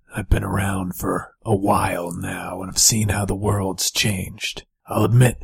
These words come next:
back when I was running things, world didn't look so great. People died all the time, people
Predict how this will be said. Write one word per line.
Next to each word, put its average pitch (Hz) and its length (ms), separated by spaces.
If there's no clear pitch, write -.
back - 260
when 117 140
I 120 140
was 101 200
running 107 320
things, 95 540
world 139 280
didn't 110 220
look 110 160
so 87 220
great. - 440
People 113 200
died 117 420
all 113 140
the 104 80
time, 110 460
people - 240